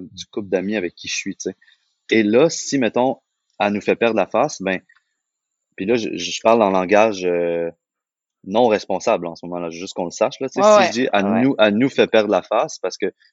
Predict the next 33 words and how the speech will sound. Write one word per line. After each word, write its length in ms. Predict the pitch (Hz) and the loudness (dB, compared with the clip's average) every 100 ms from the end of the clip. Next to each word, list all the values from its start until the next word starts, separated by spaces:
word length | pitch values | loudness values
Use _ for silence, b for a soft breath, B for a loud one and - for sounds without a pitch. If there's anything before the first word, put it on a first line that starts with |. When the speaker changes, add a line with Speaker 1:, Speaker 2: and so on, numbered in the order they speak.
| _ | _
Speaker 1:
je 100 | 90 | -2
projette 680 | 98 - - 123 131 117 143 | -2 -4 -6 2 2 2 -2
Speaker 2:
Ouais. 40 | 160 | -2
Speaker 1:
ma 160 | 104 92 | -4 0
valeur 540 | 101 101 104 123 117 - | 2 2 2 0 -4 -8
avec 360 | 98 90 104 | -8 -8 -10
celle 240 | - 117 107 | -6 -6 -4
de 60 | 92 | -4
ma 140 | 87 | -6
blonde, 340 | 85 92 143 135 _ _ _ | -6 -6 -8 -12 _ _ _
mais 160 | 92 95 | -6 -2
là, 160 | 101 139 | 2 2
je 100 | 113 | 2
vais 120 | 98 | 0
essayer 180 | - 110 | 0 -2
de 60 | |
la 100 | 101 | -2
faire 200 | 87 101 | -2 -4
sentir 360 | 98 90 - 98 | -6 -8 -6 -6
coupable 400 | - 110 107 113 | -4 -2 -2 -2
à 100 | 92 | -6
travers 480 | 90 - 90 92 101 | -6 -4 -2 -2 -2
comme 260 | - 95 87 | -6 -10 -6
des 140 | 87 | -6
phrases 400 | - - 104 104 | -4 -2 0 -2
comme, 240 | - 95 92 | -8 -6 -6
euh, « 80 | 85 _ - - - | -8 _ -20 -20 -6
Pourquoi 260 | 107 - | -2 0
t'as 120 | 117 95 | 0 0
dit 160 | 85 | -4
telle 140 | - 87 | -4 -2
affaire ? 560 | 87 117 113 113 110 | 0 0 2 2 0
Euh, 340 | 90 85 85 | -2 -2 -2